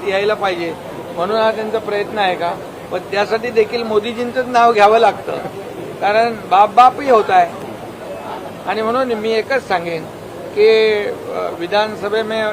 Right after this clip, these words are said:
विधानसभे में जनता ने दिए उनको झटके और कांग्रेस सोला पे लटके. आता तेवढं ह्याच्यातून त्यांनी बोध घेतला पाहिजे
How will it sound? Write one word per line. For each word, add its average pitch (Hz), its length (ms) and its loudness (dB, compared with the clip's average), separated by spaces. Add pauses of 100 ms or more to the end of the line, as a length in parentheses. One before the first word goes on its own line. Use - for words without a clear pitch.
विधानसभे 196 640 -4
में 214 220 -6
जनता 185 320 -4
ने 214 160 -4
दिए 202 180 0
उनको 202 300 -4
झटके 160 500 -2 (420)
और 185 120 2
कांग्रेस 190 480 -4
सोला 208 240 2
पे 226 140 2
लटके. 240 600 2 (640)
आता 185 160 -4 (100)
तेवढं 240 320 2 (4000)
ह्याच्यातून 220 380 -2
त्यांनी 247 200 -2
बोध 233 220 4
घेतला 208 320 0
पाहिजे 180 440 -4